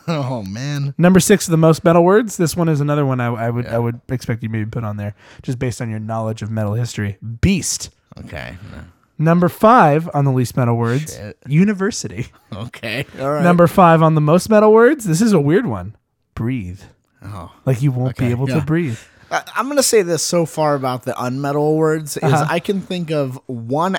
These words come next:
Speaker 1: album where those words are all possibly
Speaker 2: <laughs>
Speaker 1: on there.
Speaker 2: Sure.
Speaker 1: And I'm not saying, like, okay, they're obviously on the most metal, but they're all on a Death Clock album.
Speaker 2: Okay. All
Speaker 1: I,
Speaker 2: right.
Speaker 1: I know they are.
Speaker 2: All right.
Speaker 1: I know they are 'cause there's that.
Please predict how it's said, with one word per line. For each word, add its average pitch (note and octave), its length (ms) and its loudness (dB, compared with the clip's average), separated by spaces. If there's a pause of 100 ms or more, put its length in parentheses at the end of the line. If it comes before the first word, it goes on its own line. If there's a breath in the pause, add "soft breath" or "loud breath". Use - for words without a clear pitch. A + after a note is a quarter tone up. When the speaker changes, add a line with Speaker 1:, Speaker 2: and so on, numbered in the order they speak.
Speaker 1:
album C3 560 -2
where B2 560 -2
those B2+ 400 0
words C3 380 -2
are A#2 160 -2
all C3+ 200 0
possibly F#3 1000 0
Speaker 2:
<laughs> - 440 -12
Speaker 1:
on D#3+ 240 2
there. F#3+ 360 0
Speaker 2:
Sure. C4+ 200 -4
Speaker 1:
And A#3 120 6
I'm A#3+ 140 0
not C4 180 2
saying, G3+ 420 -4
like, D#3 220 -2
okay, C#3+ 340 -2
they're A#2+ 140 -4
obviously A#2+ 340 -4
on G#2+ 80 -8
the G#2+ 80 -8
most D#3 300 -4
metal, A2 240 -6
but B2 320 -6
they're D#3 180 0
all G3 200 4
on D3+ 220 0
a A2 40 -8
Death B2 280 -6
Clock F2 300 -10
album. - 400 -14
Speaker 2:
Okay. A2 380 -10 (240)
All D#3 60 -10
Speaker 1:
I, C3 80 -2
Speaker 2:
right. C3 100 -2
Speaker 1:
I D3+ 140 -2
know F3+ 300 2
they A#2+ 180 -4
are. - 340 -14
Speaker 2:
All A#3 120 -2
right. C#3+ 180 -4
Speaker 1:
I C#3 100 -8
know G3+ 240 0
they D3+ 80 2
are A#2+ 100 -6
'cause B2+ 240 -8
there's C#3 160 -2
that. C#3 280 -2